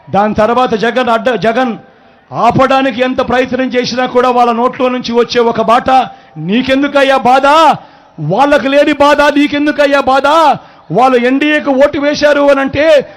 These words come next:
తెలుగుదేశం పార్టీకి ఓటు వేశారు అనంటే దాని అర్థం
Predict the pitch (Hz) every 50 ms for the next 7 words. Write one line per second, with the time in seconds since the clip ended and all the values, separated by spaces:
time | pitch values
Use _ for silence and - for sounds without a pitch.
0 | - - 240 269 294 294 294 311 302 247 240 277 277 269 269 277 226 302 294 277
1 | 277 277 294 285 262 285 285 294 285 - 294 294 302 294 285 285 285 285 269 277
2 | 277 269 277 269 269 269 262 - - 320 285